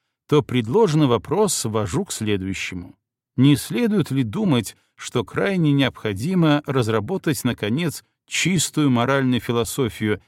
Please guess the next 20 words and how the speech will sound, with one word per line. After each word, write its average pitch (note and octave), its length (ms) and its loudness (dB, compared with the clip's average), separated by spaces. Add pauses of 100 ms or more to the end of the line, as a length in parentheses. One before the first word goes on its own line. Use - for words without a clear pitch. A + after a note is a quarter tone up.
(180)
которая C#3+ 520 0
была G#2+ 300 -2
бы B2+ 160 -2
полностью D3 640 0
очищена C#3+ 680 -2
от C#3+ 160 -8
всего A#2 480 -2
эмпирического A#2+ 920 -2 (320)
и D#3 140 0
принадлежащего B2+ 800 0
к - 100 -4
антропологии? A2+ 840 -4 (600)
Ведь A2 380 0
то, E3 160 2
что - 240 -2
такая C3+ 540 0
моральная A#2+ 520 0
философия A#2 800 -2 (220)
должна B2 560 0
существовать, - 880 -4